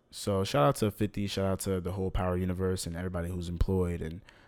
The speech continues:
who got a job and who's been making this entertaining stuff. And I'm looking forward to B M F, which is coming in September. So,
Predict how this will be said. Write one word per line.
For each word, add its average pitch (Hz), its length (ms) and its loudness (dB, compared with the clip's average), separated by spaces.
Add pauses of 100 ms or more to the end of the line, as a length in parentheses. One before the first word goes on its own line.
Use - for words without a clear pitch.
who 95 120 0
got 90 120 6
a 82 40 4
job 87 460 2
and 80 120 -6
who's 90 220 -4
been 85 320 -6
making 87 220 -4
this 85 140 -6
entertaining 85 540 -6
stuff. - 380 -8
And 78 220 -10 (460)
I'm 104 260 6
looking 101 200 2
forward 95 360 2
to 92 400 -2 (360)
B 101 140 2
M 95 140 4
F, 92 240 0
which 92 160 -8
is 87 160 -6
coming 95 380 -2
in 87 80 -4
September. 80 540 -8 (140)
So, 82 380 -6